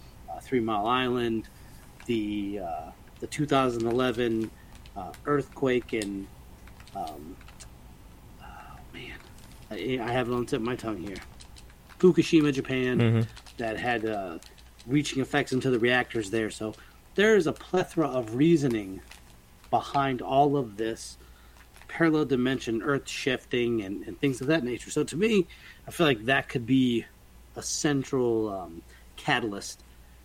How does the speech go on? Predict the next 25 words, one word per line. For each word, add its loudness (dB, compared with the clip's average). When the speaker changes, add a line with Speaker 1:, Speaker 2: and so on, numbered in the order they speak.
Speaker 1:
for 2
shifting 2
into 2
a 2
parallel 0
dimension. -4
If 2
we 8
have 2
shifted 4
into 6
one, -4
we 8
wouldn't 6
be 6
able 0
to -4
tell 0
Speaker 2:
Mm-hmm. 6
Speaker 1:
unless 2
we -2
had 2
found -2
proof, 0
like, -4